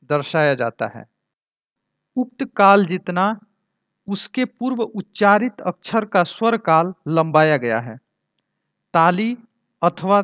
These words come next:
खाली दर्शाने वाली संख्या या चिन्ह नए खंड का आरंभ दर्शाता है। इसीलिए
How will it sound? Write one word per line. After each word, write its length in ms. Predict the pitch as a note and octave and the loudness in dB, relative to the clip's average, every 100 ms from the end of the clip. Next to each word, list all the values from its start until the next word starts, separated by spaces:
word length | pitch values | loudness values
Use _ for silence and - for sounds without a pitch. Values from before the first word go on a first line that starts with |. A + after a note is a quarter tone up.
| G3+ - | -2 -14
खाली 480 | - G3+ G#3+ A3+ A#3 - C#3 | 0 4 4 0 -8 -12 -4
दर्शाने 600 | E3 F3 - F3+ G3+ A3+ | -2 0 0 0 2 2
वाली 280 | G3 G3 | 2 0
संख्या 600 | G3 - F3+ F3+ - G#3+ G3+ | -4 -6 -6 -6 -2 0 0
या 200 | F3+ E3+ _ | -2 -4 _
चिन्ह 380 | A#3+ A3+ E3+ G3 _ _ _ _ _ | -4 -4 -4 -8 _ _ _ _ _
नए 300 | D3 F3+ A#3 | -6 -2 0
खंड 380 | A3+ - G3+ G3+ | -2 -2 -4 -4
का 180 | F3+ F3+ | 0 2
आरंभ 580 | - D#3 D#3 G3 F#3+ F#3 _ _ | 2 2 0 -2 -4 -10 _ _
दर्शाता 540 | D#3 D3 - B2+ - A#2 | -4 -4 -2 -4 -4 -6
है। 200 | A#2 - _ _ _ _ _ _ - | -8 -20 _ _ _ _ _ _ -6
इसीलिए 600 | G#3+ C4+ B3 G#3 F#3 | -4 0 0 0 -2